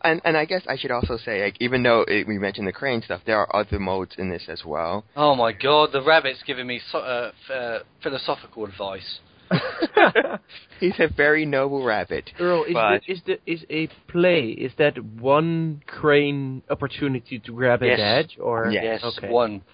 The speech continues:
Speaker 2: It's like, I
Speaker 3: Okay.
Speaker 2: thought that the one play meant you get five, like, operations of the crane.
Speaker 3: Yeah, that's why I asked, yeah.
Speaker 1: No,
Speaker 2: But it's
Speaker 1: it's
Speaker 2: one.
Speaker 1: one
Speaker 2: It's
Speaker 1: for
Speaker 2: one
Speaker 1: one.
Speaker 2: operation. Um, so what have I got? Uh, are the cranes available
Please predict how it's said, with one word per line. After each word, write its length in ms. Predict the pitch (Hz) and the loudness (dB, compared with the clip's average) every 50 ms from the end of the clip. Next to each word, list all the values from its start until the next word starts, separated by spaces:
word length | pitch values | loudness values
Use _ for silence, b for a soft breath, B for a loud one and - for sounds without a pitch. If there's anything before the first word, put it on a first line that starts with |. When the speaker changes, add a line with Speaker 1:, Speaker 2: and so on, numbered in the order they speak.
| b b b _ _ | b b b _ _
Speaker 2:
It's 220 | - 120 110 - - 139 | -10 -8 -8 -8 -4 2
like, 180 | 139 139 139 | 4 4 6
I 180 | 143 156 180 202 | 8 8 8 8
Speaker 3:
Okay. 100 | 196 208 | 6 4
Speaker 2:
thought 200 | 180 170 165 151 | 0 0 0 0
that 200 | 139 143 139 - | -2 -4 -4 -4
the 100 | 143 139 | -8 -8
one 320 | 131 135 147 165 175 170 - | -4 2 2 2 2 2 -2
play 440 | - 170 156 135 113 110 131 131 b b b b b b | 2 2 2 2 2 -4 -10 -14 b b b b b b
meant 220 | 147 147 143 127 - | -4 -4 -4 -4 -6
you 80 | 131 | -10
get 160 | 123 127 127 - _ - | -8 -8 -8 -10 _ -6
five, 320 | 135 135 135 135 135 135 127 - _ | -4 -2 0 0 -2 -4 -6 -8 _
like, 180 | 123 120 120 - - | -8 -8 -8 -6 -6
operations 560 | 135 - - 131 120 131 131 - 135 123 127 | -8 -6 -4 -4 -4 -4 -4 -6 -10 -12 -12
of 80 | 120 | -12
the 60 | - - | -12 -4
crane. 240 | - 160 156 151 | 4 6 6 8
Speaker 3:
Yeah, 80 | 143 156 | 8 6
that's 100 | - - | 4 6
why 160 | 165 165 156 151 | 6 6 8 8
I 260 | 143 143 143 131 120 | 6 4 2 2 0
asked, 100 | 117 - - _ - | -2 -6 -14 _ -8
yeah. 280 | 135 135 117 107 104 90 _ 117 | -6 -6 -6 -6 -10 -14 _ -2
Speaker 1:
No, 300 | 117 151 147 - 82 - | 0 0 0 0 -2 -6
Speaker 2:
But 80 | - 151 | -4 -4
it's 140 | 139 - - - | -4 -6 -6 0
Speaker 1:
it's 80 | - 175 | 4 6
Speaker 2:
one. 240 | 180 165 147 131 | 6 6 6 4
Speaker 1:
one 360 | 113 104 101 101 101 101 98 - | 4 2 2 2 0 -2 -4 -4
Speaker 2:
It's 160 | - 180 170 107 | -2 -2 0 0
Speaker 1:
for 80 | - - | -2 -2
Speaker 2:
one 200 | 170 180 175 170 | 0 0 0 0
Speaker 1:
one. 60 | - 156 | 0 -2
Speaker 2:
operation. 680 | 185 - - 190 170 160 151 - - - 143 127 120 - b b b b b b b b b b | -2 -2 -2 -2 0 0 0 -2 -4 -6 -6 -8 -8 -12 b b b b b b b b b b
Um, 380 | 165 165 165 165 165 165 165 165 | 4 6 6 6 6 4 0 -4
so 220 | - - 185 180 175 | -2 0 0 0 0
what 260 | 175 202 190 185 185 | 0 -2 -2 -2 -2
have 120 | 190 190 | -2 -4
I 20 | 175 | -4
got? 340 | 165 147 131 123 120 - _ _ _ _ _ _ _ _ _ _ _ - | -2 -2 0 0 -2 -4 _ _ _ _ _ _ _ _ _ _ _ -2
Uh, 280 | 156 151 151 151 156 - - _ - _ _ _ _ _ _ - 147 | 0 2 2 2 0 0 -4 _ -20 _ _ _ _ _ _ -10 -6
are 120 | 165 165 | -6 -4
the 100 | 160 165 | -4 -6
cranes 400 | - - 202 190 190 190 180 180 | -2 0 0 0 0 -2 -8 -6
available 380 | 170 165 160 165 165 160 151 | -2 -2 -2 -2 -2 -6 -10